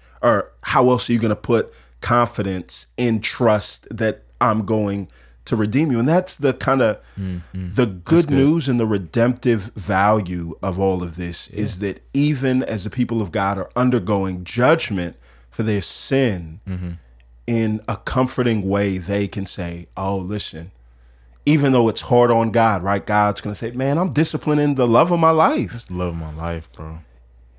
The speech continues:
Speaker 1: If he goes through with something that that's, that's that hard for him,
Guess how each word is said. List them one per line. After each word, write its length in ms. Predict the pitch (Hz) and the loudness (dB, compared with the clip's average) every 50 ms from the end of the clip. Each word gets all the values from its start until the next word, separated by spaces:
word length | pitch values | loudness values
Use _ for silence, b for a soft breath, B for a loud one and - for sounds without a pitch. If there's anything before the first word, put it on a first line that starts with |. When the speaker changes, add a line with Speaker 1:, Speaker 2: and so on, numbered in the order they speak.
| _ _ _ _ _ - - _ _ _ _ _ _ - - _ _ - | _ _ _ _ _ -20 -20 _ _ _ _ _ _ -20 -20 _ _ -2
Speaker 1:
If 180 | - 147 117 - | -2 -2 0 2
he 100 | 147 131 | 2 0
goes 520 | 110 98 120 120 120 127 135 131 - - - | 0 2 2 4 4 4 2 0 -2 -8 -12
through 420 | _ - 107 104 104 104 104 95 92 | _ -4 -2 0 2 2 2 0 0
with 180 | 87 87 85 | -2 -2 -4
something 540 | - - - 95 98 - - 101 90 90 87 | -6 -6 -6 -6 -6 -6 -8 -8 -8 -6 -6
that 180 | 85 80 - - | -8 -8 -6 -6
that's, 560 | 92 87 85 71 - - - - - - _ _ _ _ | -4 -4 -4 -6 -10 -16 -20 -20 -20 -20 _ _ _ _
that's 340 | 101 107 110 98 - - - | -4 -4 -4 -4 -4 -6 -2
that 240 | 120 107 101 - - | 0 0 0 -2 -4
hard 520 | - - 76 - 101 98 104 101 98 95 | -10 -12 -6 -2 2 2 2 2 0 -2
for 160 | - - 80 76 | -6 -8 -8 -8
him, 400 | 67 80 76 71 76 73 76 | -8 -8 -10 -10 -12 -14 -16